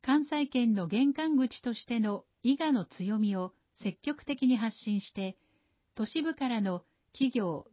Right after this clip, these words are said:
教育機関、行政機関の地方移転や若者の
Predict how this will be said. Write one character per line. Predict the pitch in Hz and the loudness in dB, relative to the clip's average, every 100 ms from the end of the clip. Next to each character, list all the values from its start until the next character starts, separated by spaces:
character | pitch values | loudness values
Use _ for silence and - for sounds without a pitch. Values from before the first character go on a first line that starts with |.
| _ | _
教 | 233 262 285 | -2 0 0
育 | 262 254 | -2 -4
機 | - - | -6 -8
関、 | 190 151 - _ _ _ | -6 -6 -10 _ _ _
行 | 208 269 | -2 -2
政 | 294 311 302 | 0 -4 -4
機 | - | -6
関 | - 262 214 | -2 2 2
の | 185 175 _ - | 0 -6 _ -6
地 | 220 | -4
方 | 254 302 196 | 0 0 -2
移 | 160 | -4
転 | 214 208 185 | -4 -2 -2
や | 175 170 _ _ _ _ | -4 -8 _ _ _ _
若 | 185 202 285 | -6 0 2
者 | 277 262 | 4 4
の | 240 226 | 2 0